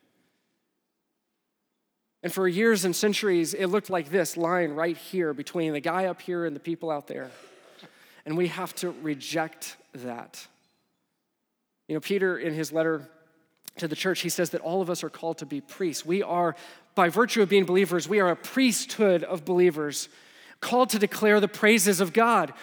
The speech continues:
who delivered us from darkness into everlasting light. Do you see what he's saying? He says, "We are all called to be priests." He's not layperson priest, priests. You are priests.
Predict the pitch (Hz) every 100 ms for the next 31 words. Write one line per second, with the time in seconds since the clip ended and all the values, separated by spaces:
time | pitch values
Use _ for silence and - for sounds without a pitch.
0 | - - _ _ _ - 233 220 226 240
1 | 226 - 208 214 226 202 208 208 208 185
2 | 185 175 214 196 220 175 - - _ _
3 | _ _ _ _ _ _ _ _ _ -
4 | 175 247 240 220 226 233 277 - - -
5 | _ _ _ _ - 214 226 220 262 202
6 | 226 302 294 180 196 202 - - 233 196
7 | 226 - 170 247 294 233 - - - 175
8 | - - 220 214 175 196 196 196 185 -
9 | 185 170 - 180 254 - - - _ -
10 | - 269 302 202 - - - - - -
11 | 156 226 285 254 202 190 190 170 160 -
12 | 240 196 151 -